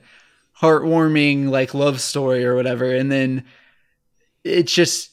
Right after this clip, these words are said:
it's just interesting to see the parts that were adjusted. Obviously, like,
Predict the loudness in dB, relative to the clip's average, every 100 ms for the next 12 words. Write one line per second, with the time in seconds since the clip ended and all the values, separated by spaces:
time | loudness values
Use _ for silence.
0 | -6 -6 -6 -12 -12 -4 -4 -2 -4 -2
1 | -2 -2 -4 -6 -6 -4 -4 -2 -4 -2
2 | -4 -4 -8 -6 -6 -4 -6 -4 -6 -8
3 | -8 -4 -4 -4 -6 -4 0 2 0 -6
4 | -8 -6 -8 -10